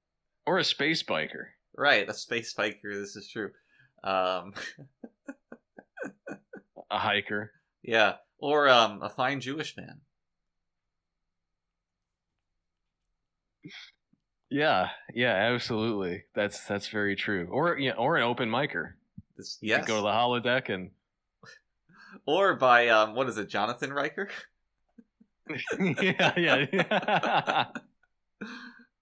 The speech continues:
Speaker 1: <laughs> Or by, by a yiker, someone who says yikes all the time on Twitter.
Speaker 2: Yes. Wow, there's, there's just so much here.
Speaker 1: You could, you could really kill off Riker with so many different things.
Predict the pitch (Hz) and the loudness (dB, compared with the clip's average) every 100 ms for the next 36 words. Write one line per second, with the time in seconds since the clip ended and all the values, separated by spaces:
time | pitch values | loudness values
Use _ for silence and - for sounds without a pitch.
0 | _ - - - _ _ - _ 151 - | _ -8 -8 -10 _ _ -20 _ -20 -18
1 | - - _ _ _ _ - - - _ | -18 -20 _ _ _ _ -16 -16 -20 _
2 | - 107 117 113 107 117 110 101 113 120 | -12 -2 0 2 0 0 2 2 0 0
3 | 110 87 95 104 98 98 92 98 90 98 | -2 -4 -2 -4 -4 -6 -6 -6 -4 -2
4 | 101 - - 87 85 104 90 87 82 87 | -2 -4 -4 -4 -6 -6 -6 -6 -10 -8
5 | 87 85 - - _ _ - - 190 - | -8 -8 -10 -18 _ _ -10 -4 -4 -6
6 | - - - 113 104 87 113 117 - - | -14 -16 -2 0 2 -2 -6 -8 -10 -14
7 | - 147 143 - 175 - - 135 123 104 | -16 -14 -12 -10 -10 -8 -6 -4 -4 -4
8 | 101 - - - - _ _ _ _ _ | -6 -6 -12 -14 -14 _ _ _ _ _
9 | _ 120 117 131 151 135 196 247 160 180 | _ -4 -4 -2 -2 -2 -2 0 0 2
10 | 160 127 - 143 135 127 123 110 - _ | 2 0 -2 0 2 2 0 -2 -12 _
11 | 120 117 120 107 95 95 - 117 107 104 | -2 -2 0 -2 -4 -6 -6 -4 -4 -4
12 | 98 101 95 87 95 87 92 | -6 -8 -10 -8 -6 -6 -12